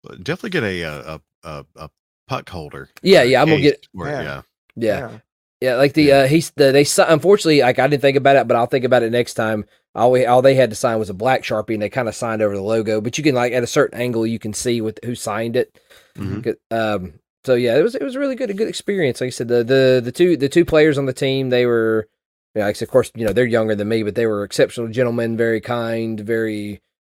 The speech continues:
Speaker 2: very, uh, very awesome with Oliver and his interaction. You know, they, they shook my hand, talked to me, you know, and took pose with him. It was good. It was very good. Like I'm, like I said, the, their, the team was very well represented by the two gentlemen.
Speaker 1: Fantastic.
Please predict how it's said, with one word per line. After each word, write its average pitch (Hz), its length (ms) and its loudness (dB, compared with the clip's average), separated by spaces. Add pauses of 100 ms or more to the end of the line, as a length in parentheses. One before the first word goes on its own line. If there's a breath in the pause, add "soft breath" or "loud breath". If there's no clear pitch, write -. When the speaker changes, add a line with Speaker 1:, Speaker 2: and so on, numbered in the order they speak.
Speaker 2:
very, 110 300 -2
uh, 107 160 -6
very 120 240 0
awesome 110 340 -4
with 101 100 -6
Oliver 98 300 -6
and 101 100 -6
his 104 120 -6
interaction. 104 640 -6
You 104 100 -8
know, 101 140 -6
they, 107 160 -4 (280)
they 113 140 -2
shook 113 180 -6
my 113 140 -4
hand, 107 360 -6
talked 107 240 -6
to 107 40 -10
me, 107 220 -4
you 107 60 -4
know, 104 180 -4
and 101 240 -8 (260)
took - 220 -14
pose 120 260 -2
with 104 100 -10
him. 110 360 -6 (720 soft breath)
It 143 60 0
was 165 100 0
good. 160 140 2
It 156 40 6
was 156 100 2
very 165 220 2
good. 131 180 4
Like 110 160 -2
I'm, 117 600 0 (100)
like 120 140 -4
I 120 40 -4
said, 113 200 -6
the, 113 240 -4
their, 123 180 4
the 117 140 -4
team 139 220 -2
was 117 120 -2
very 123 260 2
well 120 200 0
represented 104 500 -6
by 101 140 -6
the 98 100 -10
two 110 180 -8
gentlemen. 95 460 -10 (800)
Speaker 1:
Fantastic. - 640 -10